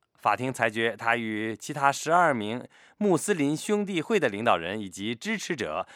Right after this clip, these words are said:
犯有恫吓和暴力罪行，但不是杀人罪。莫尔西是埃及第一位民选总统，近四年前当选时承诺在人民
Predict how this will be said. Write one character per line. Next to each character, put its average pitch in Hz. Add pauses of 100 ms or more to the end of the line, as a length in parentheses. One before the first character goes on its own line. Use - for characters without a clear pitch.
犯 151
有 107
恫 208
吓 -
和 110
暴 135
力 113
罪 135
行， 101 (180)
但 101
不 113
是 110
杀 127
人 80
罪。 123 (1160)
莫 214
尔 98
西 190
是 127
埃 147
及 104
第 151
一 160
位 139
民 127
选 80
总 95
统， 71 (260)
近 123
四 135
年 127
前 104
当 127
选 87
时 87 (100)
承 143
诺 135
在 117
人 110
民 139